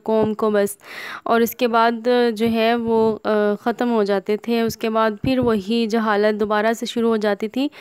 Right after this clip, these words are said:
लेकिन नबी अकरम सल्लल्लाहु अलैहि वसल्लम, अ, जो है वो रहती दुनिया तक, अ, अल्लाह ताला का पैगाम फैलाने के लिए आए, रहमतुल लिल आलमीन बनकर आए। और फिर अपना जो काम था यानी अल्लाह के दीन को फैलाना, वो अपना ये, अ,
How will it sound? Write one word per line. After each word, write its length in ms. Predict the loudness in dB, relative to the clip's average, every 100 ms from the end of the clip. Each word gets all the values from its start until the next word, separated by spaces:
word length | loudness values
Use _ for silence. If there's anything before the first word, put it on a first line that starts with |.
| -20 -20 -10 0
लेकिन 460 | 0 0 -2 0
नबी 200 | 0 2
अकरम 280 | 0 0 0
सल्लल्लाहु 460 | 0 -2 0 0 0
अलैहि 100 | -2
वसल्लम, 220 | -2 -2
अ, 40 |
जो 140 | 0 0
है 240 | 2 0
वो 180 | 2 0
रहती 380 | 0 -2 -2 -4
दुनिया 400 | -2 0 0 0
तक, 240 | -2 -4 _ -20 -20 -14 -4
अ, 40 |
अल्लाह 400 | 0 2 2 0
ताला 240 | 0 -2 -2
का 140 | -2
पैगाम 420 | -2 0 0 0
फैलाने 420 | 0 0 2 2
के 120 | 0 -2
लिए 180 | 0
आए, 160 | 2 2
रहमतुल 440 | 2 0 0 0
लिल 180 | 0 0
आलमीन 480 | 0 2 0 0 0
बनकर 360 | 0 0 0 0
आए। 200 | 0 0
और 300 | 0 0 -2
फिर 220 | -2 -2
अपना 440 | -2 -4 -2 0
जो 140 | 0 0
काम 320 | 0 0 -2
था 160 | -2
यानी 260 | -2 0 0
अल्लाह 240 | 0 0
के 200 | -2 -4
दीन 260 | -4 -2 -2
को 140 | -2
फैलाना, 540 | -2 -2 -2 0 0 -4 -8 -18 -16 -4
वो 60 | -2
अपना 240 | 0 0
ये, 200 | 2
अ, 40 | 0